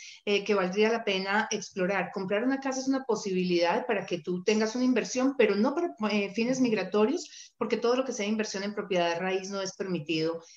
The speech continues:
eh, como inversión en Canadá para sacar un permiso de trabajo, por ejemplo, o una residencia. Y había otra persona que nos preguntaba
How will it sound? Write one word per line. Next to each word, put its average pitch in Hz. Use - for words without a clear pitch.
eh, 175
como 185
inversión 196
en 214
Canadá 165
para 165
sacar 160
un 180
permiso 185
de 175
trabajo, 160
por 160
ejemplo, 160
o 151
una 156
residencia. 151
Y 240
había 254
otra 349
persona 262
que 302
nos 247
preguntaba 214